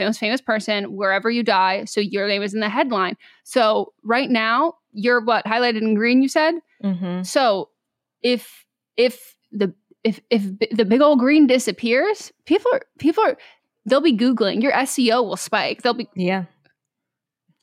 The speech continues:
Speaker 2: It probably already, my I M D B has probably already gone up
Speaker 1: Yeah.
Speaker 2: for the week.
Speaker 1: And
Speaker 2: I randomly check it 'cause I'm like, "Why is it going up when I'm not actively working on <laughs> something?"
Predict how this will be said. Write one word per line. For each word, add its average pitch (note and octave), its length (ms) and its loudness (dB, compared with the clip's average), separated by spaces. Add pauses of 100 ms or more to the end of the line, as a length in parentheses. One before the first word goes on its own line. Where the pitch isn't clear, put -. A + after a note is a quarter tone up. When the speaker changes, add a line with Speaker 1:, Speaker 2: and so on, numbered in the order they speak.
(100)
Speaker 2:
It F3 120 -4
probably G3+ 460 0
already, F3 500 -2 (220)
my E3+ 300 -2 (540)
I E3+ 180 0
M F3+ 120 -2
D F3 140 -2
B G3 220 -2
has F3 180 -2
probably F3 340 -4
already E3+ 240 -4
gone F3+ 240 -8
up F3+ 300 -8 (380)
Speaker 1:
Yeah. B3+ 220 -2
Speaker 2:
for F3+ 140 -2
the D#3 100 -4
week. D#3 380 -6 (1300)
Speaker 1:
And B3+ 140 4
Speaker 2:
I D#4 60 6
randomly C4+ 580 2
check - 340 -4
it G3 200 -2
'cause G#3+ 140 0
I'm G#3+ 120 2
like, A3 380 0
"Why F3+ 440 0
is C4 80 2
it B3 100 -2
going F#3 280 0
up E3 160 -2
when F#3 100 0
I'm F3 140 0
not E3+ 320 0
actively E3 520 -2
working D#3 420 -2
on A3 180 -2
<laughs> - 80 -14
something?" B3+ 460 0